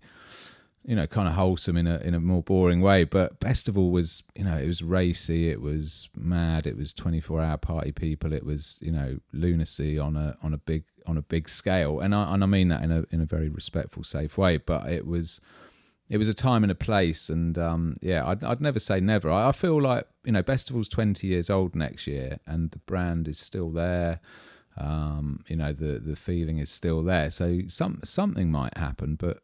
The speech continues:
now I've said that, people will just think that it's coming back, but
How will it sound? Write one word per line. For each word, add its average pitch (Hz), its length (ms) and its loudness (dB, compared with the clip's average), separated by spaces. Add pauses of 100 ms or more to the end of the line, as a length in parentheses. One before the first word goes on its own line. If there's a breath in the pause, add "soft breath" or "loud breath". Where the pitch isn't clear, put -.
now 127 240 4
I've 117 100 2
said 104 240 -2
that, - 240 0
people 85 280 -2
will 80 120 -4
just - 280 -10
think 85 200 -4
that 73 100 -8
it's - 240 -10 (760 loud breath)
coming 80 280 2
back, 85 300 4
but - 260 2